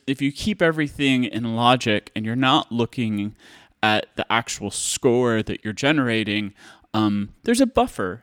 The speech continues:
It, it allows you to kind of be a little bit more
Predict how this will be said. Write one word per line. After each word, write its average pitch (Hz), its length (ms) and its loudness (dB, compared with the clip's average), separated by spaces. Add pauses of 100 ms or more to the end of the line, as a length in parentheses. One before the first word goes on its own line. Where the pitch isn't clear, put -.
(160)
It, 139 200 0
it 151 120 2
allows 165 600 4
you 170 160 -2
to 147 160 -2
kind 139 260 -2
of 127 100 -2
be 123 80 -4
a 117 60 -2
little 127 200 -2
bit 127 200 -2
more 117 220 -2